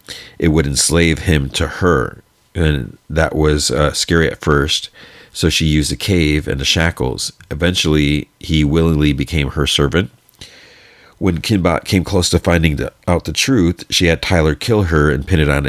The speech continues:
Xavier. And then Thornhill's, like, shaking her head.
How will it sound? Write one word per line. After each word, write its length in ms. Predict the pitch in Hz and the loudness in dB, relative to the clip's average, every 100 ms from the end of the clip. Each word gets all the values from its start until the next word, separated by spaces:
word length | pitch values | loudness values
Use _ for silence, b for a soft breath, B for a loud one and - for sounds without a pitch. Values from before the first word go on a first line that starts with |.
| 67 | -2
Xavier. 440 | - 82 76 - - B B B B B B | 0 0 0 -6 -10 B B B B B B
And 140 | - 80 | -2 -2
then 60 | 71 | 0
Thornhill's, 600 | 85 82 80 76 73 73 | 0 2 2 2 0 0
like, 200 | 73 - | -2 0
shaking 340 | - 82 73 | 0 0 0
her 100 | 69 | -2
head. 380 | - 76 67 | 0 -2 -2